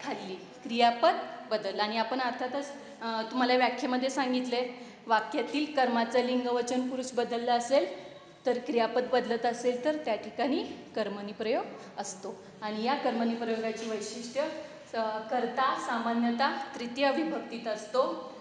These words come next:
कर्म नेहमी प्रथमा विभक्तीत असते आणि क्रियापद कर्माच्या लिंग, वचनानुसार बदलत असते.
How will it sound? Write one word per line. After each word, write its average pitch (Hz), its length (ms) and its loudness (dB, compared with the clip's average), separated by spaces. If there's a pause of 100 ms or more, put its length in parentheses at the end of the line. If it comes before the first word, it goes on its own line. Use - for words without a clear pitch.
(320)
कर्म 262 260 4
नेहमी 277 360 0
प्रथमा 277 500 0
विभक्तीत 233 580 0
असते - 640 -2 (120)
आणि 226 220 0
क्रियापद 247 640 2 (180)
कर्माच्या 233 640 2 (300)
लिंग, 285 320 4
वचनानुसार 247 1500 0 (320)
बदलत 185 420 -4
असते. - 320 -14